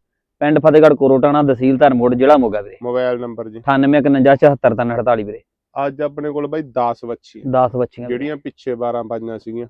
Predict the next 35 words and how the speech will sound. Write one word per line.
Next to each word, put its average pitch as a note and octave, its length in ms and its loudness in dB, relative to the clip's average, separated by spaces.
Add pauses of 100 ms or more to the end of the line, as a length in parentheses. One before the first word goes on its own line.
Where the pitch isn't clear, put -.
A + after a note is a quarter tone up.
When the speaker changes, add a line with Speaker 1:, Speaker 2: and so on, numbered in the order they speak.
(140)
Speaker 1:
ਵੀਰੇ D#3+ 580 6
ਛੇ C#3+ 220 4
ਤਾਂ D3+ 100 6
ਇੱਕ C#3+ 120 0
ਇੱਕ D#3 140 4
ਘਰ D#3+ 100 6
ਨੇ B2 140 -2
ਲੈ A2+ 120 0
ਲਈਆਂ G#2 160 -8
ਸੀਗੀਆਂ G#2 180 -12
ਵੀਰੇ। G#2 140 -10
Speaker 2:
ਇਕੱਠੀਆਂ A#2 480 -12
ਹੀ? G2+ 160 -14
Speaker 1:
ਹਾਂ B2+ 160 -2
ਵੀਰੇ, A2 200 -2
ਤਿੰਨ C#3 300 0
Speaker 2:
ਹੂੰ। C3 60 2
Speaker 1:
ਇੱਕ A#2+ 80 -2
ਘਰ A#2+ 240 2
ਲੈ G#2 160 -4
ਗਿਆ G2 120 -8
ਸੀਗਾ। G2+ 220 -12 (160)
Speaker 2:
ਹੂੰ, B2 280 -10
ਟੋਟਿਆਂ B2+ 340 -8
ਚ A#2 80 -12
ਗਈਆਂ। G#2 360 -14
Speaker 1:
ਟੋਟਿਆਂ D3 340 4
ਚ - 20 0
ਗਈਆਂ G#2 320 -4
ਵੀਰੇ। G#2+ 140 -8
Speaker 2:
ਠੀਕ। C3 100 2
Speaker 1:
ਵਧੀਆ, F#3+ 420 6 (260)
ਵਧੀਆ D3+ 260 6
ਆਪਾਂ C#3 160 2
ਨੂੰ B2+ 260 -2